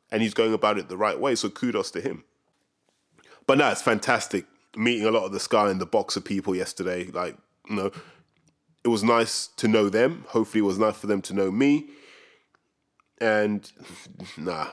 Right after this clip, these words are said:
before anyone asks, no, I don't know if there are any opportunities for me at Sky.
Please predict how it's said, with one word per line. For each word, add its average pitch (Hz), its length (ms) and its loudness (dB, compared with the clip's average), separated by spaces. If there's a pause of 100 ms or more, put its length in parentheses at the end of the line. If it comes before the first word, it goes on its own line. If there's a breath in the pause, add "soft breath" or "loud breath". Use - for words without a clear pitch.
(160)
before 107 220 -2
anyone 101 200 2
asks, 95 300 -2
no, 104 120 2
I 98 100 0
don't 98 180 -2
know 98 80 -2
if 85 80 -4
there 90 140 -4
are 85 60 -6
any 82 140 -10
opportunities 76 640 -10
for - 80 -14
me 73 480 -16
at 76 140 -14
Sky. 71 360 -10